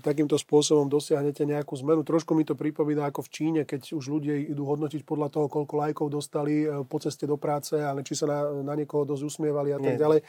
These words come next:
Speaker 2: Prepáčte,
Speaker 1: Naozaj,
Speaker 2: iba, iba, iba
Speaker 1: poslanec sa má rozhodovať podľa vlastného vedomia a svedomia. Keď už tam je raz zvolený, tak je tam, nie je zvolený, a to navyše u nás tiež platí za politickú stranu, ale je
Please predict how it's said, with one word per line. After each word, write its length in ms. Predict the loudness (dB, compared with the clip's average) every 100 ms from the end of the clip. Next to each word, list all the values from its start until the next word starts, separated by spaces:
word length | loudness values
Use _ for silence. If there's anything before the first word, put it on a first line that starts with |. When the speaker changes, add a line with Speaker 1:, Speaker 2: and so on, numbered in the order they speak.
| 0
Speaker 2:
Prepáčte, 260 | 0 2 6
Speaker 1:
Naozaj, 240 | 8 8 8
Speaker 2:
iba, 100 | 8
iba, 20 | 8
iba 80 | 8
Speaker 1:
poslanec 320 | 8 8 8
sa 140 | 6
má 100 | 6
rozhodovať 400 | 4 4 4 4
podľa 240 | 4 2 4
vlastného 380 | 2 4 2
vedomia 320 | 4 2 2 0
a 40 |
svedomia. 340 | -2 0 0 2
Keď 160 | 0 0
už 40 | 0
tam 160 | 2
je 80 | 4
raz 180 | 2 0 -6
zvolený, 560 | -6 0 2 2 -2
tak 160 | -4 -4
je 40 | -2
tam, 100 | 0
nie 160 | 2 2
je 20 |
zvolený, 460 | 2 0 2 0 -4 -20 -20 -10 -8
a 80 |
to 160 | 0 2
navyše 320 | 4 0 0
u 80 | 0
nás 160 | 0 -2
tiež 240 | -4 -2
platí 240 | -6 -4
za 160 | -4 -2
politickú 480 | 0 0 -2 -8 -10
stranu, 480 | -6 -2 0 0 0
ale 160 |
je 20 | -2